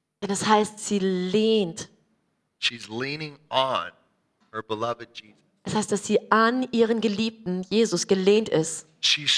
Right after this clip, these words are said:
Speaker 2: trusting the Lord and not being held up by anything else.
Speaker 1: Sie vertraut ihm jetzt und es gibt nichts mehr, was sie zurückhält.
Speaker 2: She's fully dependent upon Jesus.
Speaker 1: Und sie ist voll und ganz abhängig von Jesus.
Speaker 2: She's fully connected to him.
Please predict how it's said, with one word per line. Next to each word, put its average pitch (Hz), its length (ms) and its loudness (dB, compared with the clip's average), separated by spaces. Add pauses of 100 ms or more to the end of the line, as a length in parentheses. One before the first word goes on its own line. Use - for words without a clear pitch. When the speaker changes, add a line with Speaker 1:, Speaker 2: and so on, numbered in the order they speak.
Speaker 2:
trusting 196 720 -2
the 165 100 4
Lord 143 380 2
and 120 100 -2
not 123 220 2
being 135 200 0
held 127 380 0
up 113 220 2
by 107 160 2
anything 113 380 -8
else. 85 340 -16 (320)
Speaker 1:
Sie - 180 -4
vertraut 220 640 2
ihm 294 120 2
jetzt 285 180 2
und 214 60 2
es 208 140 0
gibt 220 200 -2
nichts 262 340 0
mehr, 254 100 4
was 254 120 2
sie 247 100 -6
zurückhält. 202 720 2 (180)
Speaker 2:
She's 139 300 -2
fully 185 800 0
dependent 143 680 0
upon 113 520 -2 (360)
Jesus. 104 400 -10 (180)
Speaker 1:
Und 220 140 2
sie 220 100 -4
ist 202 120 0
voll 240 800 2 (120)
und 226 120 2
ganz 214 280 2
abhängig 208 420 2
von 202 120 2
Jesus. 185 580 0
Speaker 2:
She's - 320 0
fully 190 560 0
connected 147 760 -2
to 123 60 -8
him. 110 360 -8